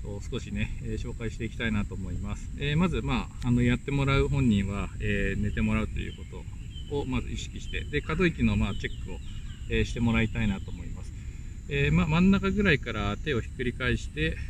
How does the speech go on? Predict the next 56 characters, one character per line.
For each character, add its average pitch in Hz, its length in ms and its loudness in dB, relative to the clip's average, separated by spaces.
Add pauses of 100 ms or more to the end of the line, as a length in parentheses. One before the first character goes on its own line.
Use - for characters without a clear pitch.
(160)
え 110 540 0 (1080)
ー、 - 60 -2
腕 123 160 6
を 92 120 0 (460)
ち - 60 -10
ょ - 20 -10
っ - 20 -10
と 123 60 -8
ス - 120 -8
ト 127 40 -6
レ 117 80 0
ッ 113 80 -2
チ 113 140 -8
気 113 100 2
味 107 160 4
に 104 180 -2 (800)
や - 80 -4
っ - 40 -4
て - 100 -6
い - 40 -6
き 101 100 -8
ま 101 80 -8
す。 117 100 -8
で、 110 80 -6
こ 160 140 -4
の 196 140 6
動 202 180 6
作 117 160 0
を 95 100 -2
し - 80 -8
っ - 80 -8
か 127 60 0
り 107 80 0
と、 98 160 -6 (680)
え 120 160 0
ー、 120 60 2
覚 131 180 6
え - 20 2
て 110 120 -2
も 98 120 0
ら 95 120 0
う 95 60 0 (280)
と - 60 -8
い 120 180 0
う 123 60 2
よ 120 60 4
う 110 40 2
な 101 80 0
こ - 80 -8
と 139 180 -4
が 117 200 0
大 101 220 0
事 98 120 -6
な 92 80 -2
の 90 140 -2
で、 104 200 0